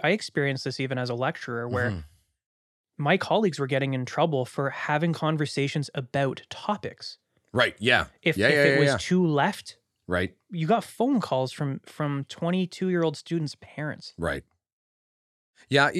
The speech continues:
Speaker 2: it, there, there is, it, it's interesting, right? It's, it's kind of like people, y-, you know, I,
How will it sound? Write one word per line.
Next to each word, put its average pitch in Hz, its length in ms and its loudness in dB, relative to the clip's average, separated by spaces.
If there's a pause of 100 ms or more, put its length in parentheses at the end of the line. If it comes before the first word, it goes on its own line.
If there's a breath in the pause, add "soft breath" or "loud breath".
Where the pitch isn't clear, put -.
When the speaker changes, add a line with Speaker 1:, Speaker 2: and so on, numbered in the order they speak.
(120)
Speaker 2:
it, 170 180 0
there, 175 120 4
there 180 200 2
is, 285 160 -2
it, 180 240 0
it's 151 140 -2
interesting, 190 420 -2
right? 98 200 2
It's, 107 220 -2
it's 123 160 -6
kind 143 220 -2
of 135 80 -6
like 135 220 -2
people, 120 580 -2
y-, 123 200 -8
you 104 120 -2
know, 95 260 -4 (360)
I, 98 100 -2